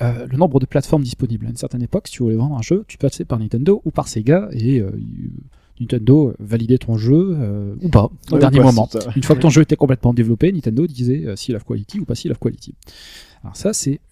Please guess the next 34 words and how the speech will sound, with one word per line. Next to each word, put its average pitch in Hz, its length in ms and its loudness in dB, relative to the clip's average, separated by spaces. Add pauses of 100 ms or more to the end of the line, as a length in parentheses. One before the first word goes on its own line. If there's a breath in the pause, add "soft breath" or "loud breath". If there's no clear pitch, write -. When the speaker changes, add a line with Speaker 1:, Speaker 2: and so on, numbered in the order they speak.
Speaker 1:
révolu. 123 420 4 (160)
On 135 160 2
a 123 80 2
aujourd'hui, 123 800 -4
euh, 95 240 -6
des 107 100 -8
supports 117 380 2
qui - 60 -14
sont 107 100 -4
très 107 220 -4
ouverts, 196 280 -2
on 160 80 2
a 110 120 0
des 101 100 -6
consoles 196 480 -4
qui, 131 320 -10 (300)
euh, 139 80 -4
donc 117 200 -4
on 110 40 -10
peut 104 120 -4
éditer 104 280 -6
le 101 40 -6
jeu 107 80 -8
sur - 140 -10
console, 196 360 -6 (340 soft breath)
on - 20 -8
peut 131 100 4
passer 127 220 0
par 110 160 -4
le 104 60 -4
marketplace 113 520 -6
de 113 60 -6
ces 107 140 -8
consoles, 139 400 -4